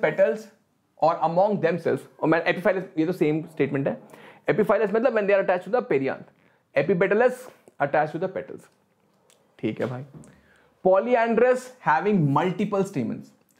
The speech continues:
The stamen of flower may be either remain free, polyandrous or may be united in varying degree। मतलब अगर सारे के सारे फ्री हैं तो वो भाई polyandrous। Then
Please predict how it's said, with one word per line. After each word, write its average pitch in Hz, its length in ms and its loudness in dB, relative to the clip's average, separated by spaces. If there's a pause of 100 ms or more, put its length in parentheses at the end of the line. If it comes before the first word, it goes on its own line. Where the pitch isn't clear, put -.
(420)
The 143 100 -8
stamen 180 460 2 (1600)
of 151 140 -4
flower 185 240 4
may 202 120 2
be 202 100 2 (120)
either 185 220 2
remain 196 280 2 (120)
free, 226 180 2 (880)
polyandrous 180 640 2
or 156 120 4
may 165 160 2
be 196 120 2
united 160 440 2
in 214 140 2
varying 160 340 0 (220)
degree। 113 260 -6 (340)
मतलब 143 480 0 (220)
अगर 165 160 2
सारे 185 400 2
के 214 80 0
सारे 214 240 2
फ्री 214 340 -2
हैं 185 160 0 (420)
तो 147 80 4
वो 151 60 4
भाई 160 180 2 (120)
polyandrous। 117 560 -4 (1500)
Then 190 220 2